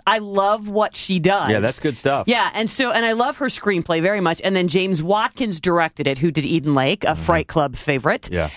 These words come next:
Speaker 1: And, and so, and it's interesting. It is a scary movie.
Speaker 2: It is.
Speaker 1: It is a scary concept also
Speaker 2: And this is
Speaker 1: that
Speaker 2: wh-
Speaker 1: if you see her, you are screwed.
Speaker 2: Yeah.
Speaker 1: And not just you.
Speaker 2: Yeah.
Speaker 1: If you see her, your kids are gonna die. How
Speaker 2: Right.
Speaker 1: scary is that?
Speaker 2: Right. The whole thing, and I'll be honest, this one caught me by surprise.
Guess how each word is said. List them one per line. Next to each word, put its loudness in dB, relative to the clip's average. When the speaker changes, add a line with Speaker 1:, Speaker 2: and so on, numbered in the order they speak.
Speaker 1:
And, -2
and 2
so, -2
and 2
it's -4
interesting. 0
It 4
is 0
a 0
scary -2
movie. 0
Speaker 2:
It 0
is. -2
Speaker 1:
It 4
is 2
a 0
scary -2
concept -2
also 0
Speaker 2:
And 2
this 4
is 4
Speaker 1:
that 4
Speaker 2:
wh- -6
Speaker 1:
if -4
you 2
see -2
her, 0
you 2
are -4
screwed. -2
Speaker 2:
Yeah. 4
Speaker 1:
And 2
not 2
just -6
you. -2
Speaker 2:
Yeah. 2
Speaker 1:
If -4
you 2
see -4
her, 2
your 0
kids -2
are 0
gonna 0
die. 2
How 2
Speaker 2:
Right. 2
Speaker 1:
scary -2
is -6
that? 0
Speaker 2:
Right. 2
The -4
whole 0
thing, 0
and 4
I'll 0
be 0
honest, 0
this -2
one 0
caught 0
me -4
by 0
surprise. -4